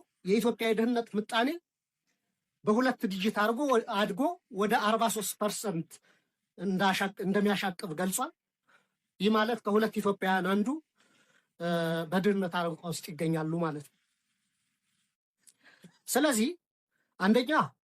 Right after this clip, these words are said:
ኑሮ ውድነትና የድህነት ቅነሳን በተመለከተ መንግስት በሚያቀርባቸው ይፋዊ ስታትስቲክስና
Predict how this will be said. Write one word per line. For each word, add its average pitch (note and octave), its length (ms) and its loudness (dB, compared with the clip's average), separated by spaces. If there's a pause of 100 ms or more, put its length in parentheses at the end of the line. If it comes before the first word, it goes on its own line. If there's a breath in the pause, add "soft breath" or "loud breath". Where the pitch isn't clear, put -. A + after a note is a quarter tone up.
(440)
ኑሮ A3+ 200 4
ውድነትና B3 600 -2
የድህነት A3 480 0
ቅነሳን G#3+ 440 -2
በተመለከተ A3 600 -2 (640)
መንግስት A#3 420 2
በሚያቀርባቸው A3 720 -2
ይፋዊ G#3 340 2
ስታትስቲክስና F#3+ 640 -4